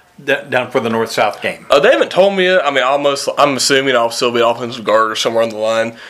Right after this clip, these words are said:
Speaker 2: But, I mean, I'll play anywhere I'm put. That's just how it was here, too.
Speaker 1: And what's your height and weight now, Andrew?
Speaker 2: I'm six one. I've gained fifteen pounds since football season. I'm two forty-five now. So.
Speaker 1: Very good. And let's talk about your high school career here. I mean, you were a standout,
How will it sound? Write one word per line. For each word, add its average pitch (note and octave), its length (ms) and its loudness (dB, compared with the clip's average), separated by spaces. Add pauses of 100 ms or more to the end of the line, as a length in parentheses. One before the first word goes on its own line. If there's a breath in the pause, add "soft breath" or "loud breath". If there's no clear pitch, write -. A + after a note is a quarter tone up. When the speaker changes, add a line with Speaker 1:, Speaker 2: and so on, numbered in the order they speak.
Speaker 2:
But, A#2 80 2
I - 40 4
mean, A#2 80 2
I'll B2+ 100 4
play A#2+ 180 -2
anywhere A2 260 -4
I'm G2+ 120 -4
put. G#2+ 260 -8
That's G#2+ 160 -12
just - 160 -14
how G#2 120 -6
it G#2+ 60 -14
was G#2+ 140 -10
here, G#2+ 180 -10
too. G#2+ 280 -10 (600 loud breath)
Speaker 1:
And B2 200 -4
what's D3+ 180 4
your C3 140 0
height A#2+ 320 0
and G#2+ 100 -6
weight A2 240 0
now, G2+ 220 0
Andrew? F#2+ 440 -6
Speaker 2:
I'm G#2+ 240 -2
six - 320 -4
one. B2 480 2
I've B2+ 280 -2
gained C3 360 -2
fifteen B2+ 420 -6
pounds A#2+ 340 0
since A#2 120 -12
football A2+ 280 -4
season. A2 280 -6
I'm A2 120 -4
two A2 140 -8
forty-five G#2+ 500 -14
now. A2 240 -14
So. - 240 -20 (160)
Speaker 1:
Very G#2 240 -4
good. G2 260 -8 (380 loud breath)
And B3+ 100 -2
let's C#4+ 160 0
talk A#3+ 240 4
about A#2+ 200 -4
your A2 120 -2
high A2 220 0
school - 300 -8
career G2+ 420 -8
here. G2+ 260 -4
I G#2+ 40 -6
mean, A#2 180 -8
you B2+ 160 -4
were C#3 180 0
a A2+ 60 2
standout, B2 640 -2